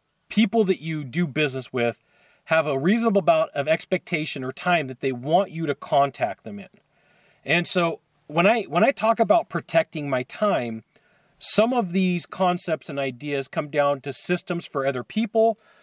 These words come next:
Some of these concepts and ideas come down to also dealing with, you know, calling people back. And the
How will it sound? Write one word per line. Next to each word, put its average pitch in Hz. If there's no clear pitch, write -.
Some 208
of 196
these 165
concepts 156
and 143
ideas 135
come 135
down 131
to 151
also 151
dealing 143
with, 135
you 139
know, 135
calling 175
people 131
back. 98
And 160
the 160